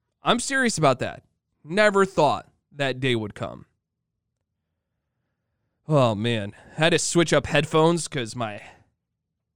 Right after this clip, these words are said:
ears get really warm whenever I record in, like, actual headphones.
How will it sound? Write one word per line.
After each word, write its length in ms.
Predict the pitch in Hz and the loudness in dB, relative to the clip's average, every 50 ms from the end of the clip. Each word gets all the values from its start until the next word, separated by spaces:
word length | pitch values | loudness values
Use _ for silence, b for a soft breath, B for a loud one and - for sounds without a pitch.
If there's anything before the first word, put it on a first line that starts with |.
| _ _ _ _ _ _ _ _ _ _ | _ _ _ _ _ _ _ _ _ _
ears 320 | - 143 151 165 170 156 - | -4 -2 0 0 0 -2 -2
get 140 | 147 139 | -2 -2
really 280 | 120 117 131 139 139 117 | 0 0 0 0 0 0
warm 480 | 104 104 113 127 135 143 151 156 147 _ _ _ | -2 0 0 0 2 0 0 -4 -6 _ _ _
whenever 360 | - 120 123 117 113 117 113 | -6 -4 -4 -2 0 0 0
I 80 | 113 | 0
record 640 | 113 107 107 104 - - - - 131 127 135 135 127 | 0 -2 -4 -8 -10 -10 -6 -2 0 0 0 0 -2
in, 80 | 117 | -4
like, 220 | 113 107 104 _ - | -6 -8 -12 _ -6
actual 400 | 110 117 127 - - 147 131 139 | -4 -4 -4 -4 -4 -4 -2 -2
headphones. 600 | 147 143 143 - 151 147 147 156 156 160 - | -2 -4 -4 -2 0 0 2 2 -2 -4 -6